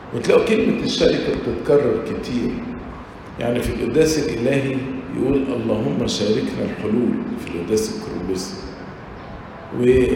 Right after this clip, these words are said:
في الرسومات أبونا يقول: "شركة وموهبة الروح القدس".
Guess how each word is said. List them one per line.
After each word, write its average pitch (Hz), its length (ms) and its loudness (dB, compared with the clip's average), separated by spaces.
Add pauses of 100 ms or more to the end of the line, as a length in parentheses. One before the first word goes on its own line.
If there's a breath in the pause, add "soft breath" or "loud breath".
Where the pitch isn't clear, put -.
(720)
في - 120 -8
الرسومات 123 500 2
أبونا 139 400 0
يقول: 139 220 0
"شركة 143 680 2
وموهبة 104 640 2 (640)
الروح 110 200 0
القدس". - 760 -6